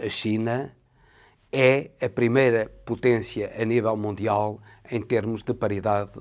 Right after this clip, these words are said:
de poder de compra. O produto interno bruto da China está acima do produto interno bruto da União Europeia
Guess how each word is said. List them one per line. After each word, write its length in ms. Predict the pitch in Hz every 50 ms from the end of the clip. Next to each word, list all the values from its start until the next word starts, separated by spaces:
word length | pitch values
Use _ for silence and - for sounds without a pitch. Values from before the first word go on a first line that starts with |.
| - -
de 180 | 107 101 110
poder 320 | 104 - 110 95 95 92 90
de 60 | -
compra. 400 | _ - - 73 - - - - _ - - - - - - _
O 140 | - 107 95
produto 440 | - - 110 110 107 143 135 131 131
interno 380 | 117 - 127 117 110 107 110
bruto 340 | 104 107 110 110 104 104 98
da 140 | 87 98 95
China 500 | - - 127 123 123 123 127 135 139 135 - - - - _ _
está 520 | - - - - 123 110 101 90 87 - - _ _ _ _
acima 640 | - - - - - 160 143 123 110 101 98 - -
do 180 | - 113 117 104
produto 380 | - 113 104 110 107 101 120
interno 400 | 110 104 - 120 113 98 101 107
bruto 340 | 95 101 101 104 98 - 98
da 100 | 95 104
União 280 | 104 104 104 101 104 101
Europeia 580 | 101 98 98 98 - 110 104 104 107 113 120